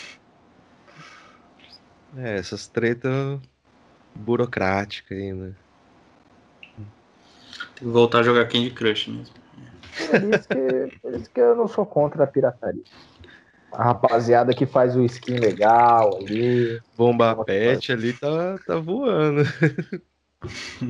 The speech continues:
Speaker 3: Ah, mano, eu, era muito divertido, eu gostava. Eu, eu, assim, acho que eu joguei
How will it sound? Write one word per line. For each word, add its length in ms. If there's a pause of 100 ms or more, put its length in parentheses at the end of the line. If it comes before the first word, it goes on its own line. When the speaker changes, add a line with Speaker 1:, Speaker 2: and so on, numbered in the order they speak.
(800)
Speaker 3:
Ah, 280
mano, 260
eu, 600 (680)
era 220
muito 220
divertido, 580
eu 60
gostava. 460
Eu, 160 (100)
eu, 260
assim, 480 (380)
acho 200
que 60
eu 80
joguei 720